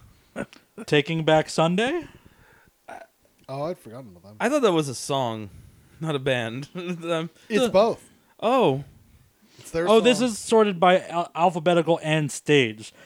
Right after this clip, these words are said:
Speaker 1: So this is on a thing called Journey's Left Foot. I don't fucking know what that means. And then scrolling past
Speaker 3: <laughs>
Speaker 1: other bands.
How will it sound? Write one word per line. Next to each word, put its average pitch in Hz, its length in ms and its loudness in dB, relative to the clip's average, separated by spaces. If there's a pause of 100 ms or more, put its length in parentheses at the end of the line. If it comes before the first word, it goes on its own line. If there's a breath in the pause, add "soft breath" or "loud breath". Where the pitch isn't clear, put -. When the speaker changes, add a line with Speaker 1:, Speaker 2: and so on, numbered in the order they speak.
(140 loud breath)
Speaker 1:
So 175 220 2
this 208 260 4
is 202 180 -6
on 175 460 0
a 160 100 -4
thing 175 440 -4
called 147 340 -2
Journey's 160 460 2
Left 151 280 2
Foot. 135 400 -2
I 147 100 -12
don't 175 200 -10
fucking 147 340 -10
know 131 120 -8
what 123 160 -10
that 120 160 -10
means. 117 420 -12 (760 soft breath)
And 139 300 0
then 139 200 2
scrolling 160 580 0
past 156 300 2
Speaker 3:
<laughs> - 0 -
Speaker 1:
other 302 260 0
bands. 135 720 0